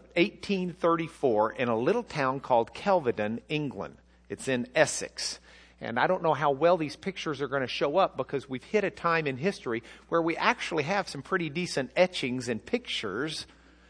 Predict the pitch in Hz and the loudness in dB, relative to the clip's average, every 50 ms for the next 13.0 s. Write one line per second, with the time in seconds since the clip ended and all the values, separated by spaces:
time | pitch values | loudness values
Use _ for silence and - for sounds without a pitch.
0 | _ _ - 160 160 160 165 156 - 160 170 185 - - - - 170 160 156 170 | _ _ 4 6 6 8 6 6 6 6 6 4 4 0 -2 0 2 4 4 4
1 | 170 165 - - 214 233 247 202 113 95 - - - - - - - - 139 165 | 4 2 2 6 6 8 8 6 4 0 -6 -14 -18 -20 -20 -20 -14 6 8 10
2 | 233 247 - - - 214 214 202 190 196 220 208 180 160 151 127 147 165 175 196 | 10 10 8 6 6 8 8 8 8 8 6 6 6 4 4 4 6 6 8 8
3 | 208 175 - - - - - 285 294 311 311 330 302 - - - - 302 302 302 | 8 8 6 4 4 8 10 12 12 12 12 10 8 6 0 6 10 10 12 12
4 | 311 311 302 262 - - - 302 294 311 311 294 233 185 208 196 190 196 202 220 | 10 8 6 4 4 6 10 12 12 12 12 12 12 10 10 12 12 12 10 10
5 | 226 208 - - - - - - - - - - _ _ _ _ - - - - | 6 4 0 -4 -16 -20 -20 -20 -20 -20 -20 -20 _ _ _ _ -20 -20 -20 -20
6 | _ - - - - - - - - - _ _ - - _ _ _ _ _ _ | _ -20 -20 -20 -20 -20 -20 -20 -20 -20 _ _ -20 -20 _ _ _ _ _ _
7 | _ _ _ _ _ - - - - - - _ _ _ - 143 190 214 226 233 | _ _ _ _ _ -20 -20 -20 -20 -20 -20 _ _ _ 8 12 12 12 12 12
8 | 233 202 214 196 160 156 214 226 233 226 226 226 226 226 220 214 214 214 214 208 | 12 12 10 8 10 12 12 12 12 12 12 12 12 12 12 12 12 12 12 12
9 | 208 208 208 208 202 190 160 190 202 180 - - - - 233 220 202 180 156 135 | 12 12 12 12 12 12 12 10 8 6 6 4 8 10 12 12 12 10 8 6
10 | 120 123 98 90 104 139 160 165 - 190 196 185 - 220 226 226 208 180 175 190 | 2 -2 -2 2 4 6 6 6 6 6 4 6 8 8 8 8 8 6 6 8
11 | 233 240 240 233 220 196 160 131 113 107 151 175 143 - 175 165 165 175 190 196 | 10 10 10 10 10 8 8 6 4 4 2 2 4 8 10 10 10 10 8 6
12 | 175 165 165 165 147 170 165 - - 302 302 254 - - - 175 139 117 101 | 6 8 6 6 6 2 -2 0 4 4 4 4 4 2 2 4 4 2 2